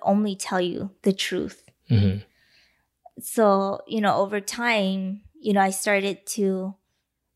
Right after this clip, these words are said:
Speaker 1: acknowledge myself, right? And we would do exercises, um, in the morning, writing down our accomplishments. And
Speaker 2: Yeah.
Speaker 1: it's not to give ourselves, like, <laughs>
Speaker 2: <laughs>
Speaker 1: an ego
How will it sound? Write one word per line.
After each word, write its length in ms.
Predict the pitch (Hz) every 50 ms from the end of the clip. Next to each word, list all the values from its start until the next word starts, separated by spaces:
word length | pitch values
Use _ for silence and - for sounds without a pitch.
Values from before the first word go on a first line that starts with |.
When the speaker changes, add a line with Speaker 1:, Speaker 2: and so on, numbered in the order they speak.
| _ -
Speaker 1:
acknowledge 960 | 214 202 196 202 196 190 196 208 202 196 185 180 170 185 196 - - - - - -
myself, 920 | 208 196 202 202 202 - - - 78 80 113 - - - - - _ _ _ _ _ _ _ _ _ _ -
right? 240 | 214 202 196 196 -
And 160 | - 202 202
we 80 | 196 208
would 180 | 202 214 196 202
do 160 | - 220 - -
exercises, 1200 | - 190 196 - - - 220 196 196 - 175 160 180 185 190 - 185 180 175 180 180 185 - - _ _ - - - - _ _ _ _ _ -
um, 280 | - - 208 190 185 190 -
in 120 | - 196
the 60 | 196
morning, 840 | 185 185 185 185 190 208 214 208 202 180 175 175 180 180 185 185 202 _ _ _ _ _ -
writing 380 | 190 185 190 190 196 196 190
down 360 | 185 - 202 190 185 185 180 -
our 260 | - 175 175 180 156 - -
accomplishments. 1160 | - 190 - - - 185 208 - - 202 190 - - - 170 - - 190 - - - - - - - - 113
And 140 | 202 202
Speaker 2:
Yeah. 40 | 202 196
Speaker 1:
it's 140 | - - -
not 180 | 196 190 190 -
to 100 | - 220
give 380 | 190 - 196 185 185 185 - - -
ourselves, 480 | - - 196 - - - 180 190 190 -
like, 220 | 160 175 190 - - -
<laughs> 20 |
Speaker 2:
<laughs> 80 | _ -
Speaker 1:
an 840 | 220 - 240 302 254 170 - - 196 156 120 160 170 165 226 220 -
ego 400 | - 247 262 302 - - 214 202